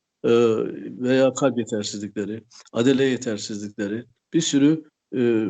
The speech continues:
hastalıklarla seyrediyor. Yani organ, hedef organ yetersizliği, beyinde yapmışsa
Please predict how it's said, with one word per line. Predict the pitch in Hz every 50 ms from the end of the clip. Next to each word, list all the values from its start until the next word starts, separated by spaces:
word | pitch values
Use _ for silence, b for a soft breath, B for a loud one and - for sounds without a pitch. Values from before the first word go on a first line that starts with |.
| 90 95
hastalıklarla | 107 135 123 127 - 139 143 147 143 139 135 139 147 160 151 135 135 135 135
seyrediyor. | 127 - - - 120 113 110 110 104 107 104 104 101
Yani | 110 117 123 127 127 123 117 120 123 -
organ, | - 113 117 110 120 151 147
hedef | 131 107 127 131 143 151 147 135
organ | 123 117 113 127
yetersizliği, | 117 110 107 107 - 110 101 - - 107 98 104 104 107 123 - B B B B B B _ _ _ _ _ -
beyinde | 127 131 139 147 143 143 151
yapmışsa | 147 143 139 135 135 135 131 - - 139 135 135 135